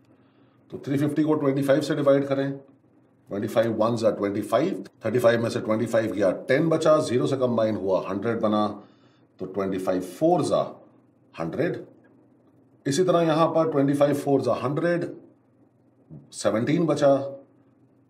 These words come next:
फ़ाइव से कंबाइन होके वन सेवेंटी फ़ाइव बना, तो ट्वेंटी फ़ाइव सेवन्स are वन सेवेंटी फ़ाइव।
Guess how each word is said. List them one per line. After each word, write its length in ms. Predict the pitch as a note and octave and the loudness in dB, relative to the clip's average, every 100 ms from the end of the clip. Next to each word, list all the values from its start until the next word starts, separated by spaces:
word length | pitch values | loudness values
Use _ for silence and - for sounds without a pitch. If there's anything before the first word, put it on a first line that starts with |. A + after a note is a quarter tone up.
| _ | _
फ़ाइव 200 | D3+ F#3 | 4 4
से 120 | F3+ | 4
कंबाइन 380 | D#3 D3 C3+ C#3 | 0 2 4 4
होके 220 | B2 B2+ G2+ | 2 -2 -2
वन 180 | G#2+ | -2
सेवेंटी 320 | B2 A#2+ A#2 A#2 | 0 -2 -2 -2
फ़ाइव 220 | A2 A2 | -2 0
बना, 240 | G2+ G2 F#2+ F#2+ - _ _ _ _ _ _ _ _ A2+ | -2 -2 -6 -10 -20 _ _ _ _ _ _ _ _ -12
तो 60 | |
ट्वेंटी 300 | - B2+ D3 | -4 0 0
फ़ाइव 240 | D3 C#3+ C#3 | 2 2 2
सेवन्स 640 | - - D#3+ C#3 G#2+ F#2 | -2 -2 0 2 0 -2
are 200 | D#2+ C2 - - _ _ _ _ _ _ _ _ _ _ _ _ _ _ _ _ | -4 -6 -8 -18 _ _ _ _ _ _ _ _ _ _ _ _ _ _ _ _
वन 240 | C3+ C#3+ G2 | 0 2 2
सेवेंटी 320 | F#2 D#2+ D2 | -2 -6 -6
फ़ाइव। 340 | D2 C#2 C2+ | -8 -10 -12